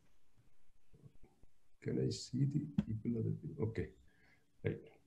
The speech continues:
And, uh, uh, I would request, uh, Doctor Maurya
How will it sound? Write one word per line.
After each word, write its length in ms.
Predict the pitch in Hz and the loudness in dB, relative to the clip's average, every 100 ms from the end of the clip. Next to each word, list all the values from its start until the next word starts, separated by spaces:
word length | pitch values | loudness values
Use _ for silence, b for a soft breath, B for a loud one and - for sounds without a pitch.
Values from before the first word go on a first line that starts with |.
| - - | -20 6
And, 340 | 110 104 101 101 | 12 12 12 12
uh, 1200 | 101 104 - - - - - - - - - 120 | 12 12 6 -8 -20 -20 -20 -20 -20 -20 8 12
uh, 120 | 117 113 120 | 12 12 12
I 80 | |
would 100 | 135 | 12
request, 460 | 139 156 180 160 - | 12 12 12 12 12
uh, 160 | 127 120 - | 12 12 12
Doctor 280 | 117 113 123 | 12 12 12
Maurya 300 | 120 131 | 12 12